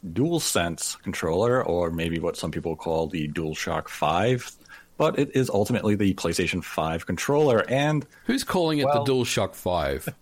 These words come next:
Speaker 1: <laughs> Come on, we know somebody is.
Speaker 2: <laughs> No. No, let's, let's stop that right now. It's not the D S five or the DualShock five. It's the DualSense.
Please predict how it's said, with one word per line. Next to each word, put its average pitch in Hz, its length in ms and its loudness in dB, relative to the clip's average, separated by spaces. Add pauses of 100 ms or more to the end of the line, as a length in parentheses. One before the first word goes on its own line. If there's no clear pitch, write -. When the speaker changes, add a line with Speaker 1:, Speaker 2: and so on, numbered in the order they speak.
(360)
Speaker 1:
<laughs> - 400 -20
Come 135 180 -2
on, 80 320 0
we 101 60 -2
know 117 120 -2
somebody 65 360 -2
is. 67 300 -6
Speaker 2:
<laughs> - 60 -2 (1800)
No. 78 440 0 (840)
No, 90 240 -2
let's, 107 260 -4
let's 117 140 -4
stop - 240 -2
that 104 160 0
right 90 240 -2
now. 80 260 -2
It's - 160 -4
not 120 120 -4
the 101 80 -4
D 92 220 0
S 85 200 0
five 80 420 0
or 78 100 -2
the 76 100 -4
DualShock 76 500 -6
five. 71 340 -10
It's - 200 -6
the - 120 -4
DualSense. 107 840 -2